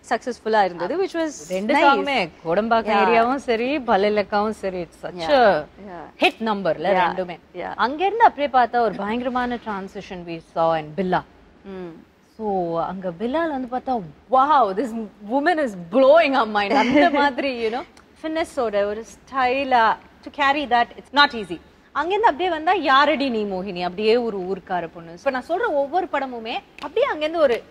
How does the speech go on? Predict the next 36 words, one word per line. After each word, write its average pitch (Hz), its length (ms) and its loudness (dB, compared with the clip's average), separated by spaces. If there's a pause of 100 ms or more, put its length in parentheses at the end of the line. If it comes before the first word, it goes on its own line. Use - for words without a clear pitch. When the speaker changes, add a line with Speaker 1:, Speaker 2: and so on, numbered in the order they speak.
Speaker 2:
சேஞ்ச், 214 240 -8 (380)
சேஞ்ச். 233 280 -4
Speaker 1:
Yeah. 175 300 -6
Speaker 2:
எல்லாமே 466 440 2
ஒரு 302 320 -2 (200)
ஸ்டெப், 330 200 0
ஏதோ 285 260 0
ஒரு 233 300 2
கிளாஸ் 294 280 0
முடிச்சு 269 560 -6 (340)
அடுத்த 262 300 0
லெவல் 247 260 4
போயிருக்காங்க, 226 360 0
அடுத்த 220 280 -2
லெவல். 208 220 0
So, 370 160 -6
what 494 240 2
is 679 180 -2
that 247 400 -2
was 214 160 -6
running 208 280 -6
in 190 80 -10
your 180 100 -14
mind? 156 460 -6
Something 294 220 2
Speaker 1:
It's, 330 100 0
Speaker 2:
about 196 200 2
Billa 170 160 -2
Speaker 1:
it's 165 100 -4
Speaker 2:
you've 165 220 -10
learned 160 200 -8
Speaker 1:
just 403 320 -2
Speaker 2:
or - 0 -
Speaker 1:
that, 370 220 4 (600)
again, 277 300 0 (140)
Billa 233 240 4